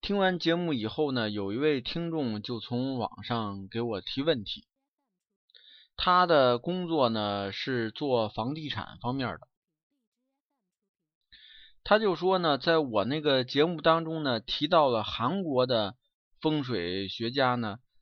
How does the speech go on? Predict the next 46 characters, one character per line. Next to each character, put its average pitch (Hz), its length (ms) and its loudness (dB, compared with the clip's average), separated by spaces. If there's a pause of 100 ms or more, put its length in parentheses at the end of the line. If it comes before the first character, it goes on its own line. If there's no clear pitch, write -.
(120)
讨 110 220 -2
论 147 300 2
到 113 200 2
有 104 180 -4
关 147 400 0
这 127 240 -2
个 101 320 -4
青 165 220 -4
瓦 123 160 0
台 127 260 -2
前 113 300 -6
面 151 200 2
呢， 107 120 -4
有 95 200 -8
一 113 140 -6
个 143 160 0
反 101 240 -6
攻 160 160 -4
煞 160 260 0
的 87 80 -14
问 80 160 -16
题。 - 180 -16 (760)
那 151 80 -6
么 156 160 4
我 110 320 2
在 165 300 6
节 131 180 0
目 147 140 -2
当 147 200 0
中 151 200 -4
呢， 123 160 0
就 123 120 -4
说 165 300 2
了 139 100 2
一 127 60 -2
下 127 240 2
我 101 380 -4
对 113 580 0
青 127 220 -4
瓦 101 160 -4
台 107 240 -8
风 123 200 -6
水 95 200 -12
的 92 100 -8
理 113 240 -8
解。 139 160 -12